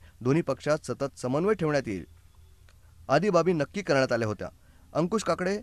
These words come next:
यांनी स्वहस्ताक्षरात आणि स्वतः सही करून दिलेलं हे पत्र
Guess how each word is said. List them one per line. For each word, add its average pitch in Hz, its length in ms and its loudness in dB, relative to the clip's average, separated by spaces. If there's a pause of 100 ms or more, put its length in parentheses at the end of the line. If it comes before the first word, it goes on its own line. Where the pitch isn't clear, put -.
(200)
यांनी 156 240 0
स्वहस्ताक्षरात 160 760 -2 (240)
आणि 143 180 -2
स्वतः 175 360 -4
सही 147 220 -4
करून 156 260 -4
दिलेलं 127 280 -2
हे 120 100 -2
पत्र 113 380 -4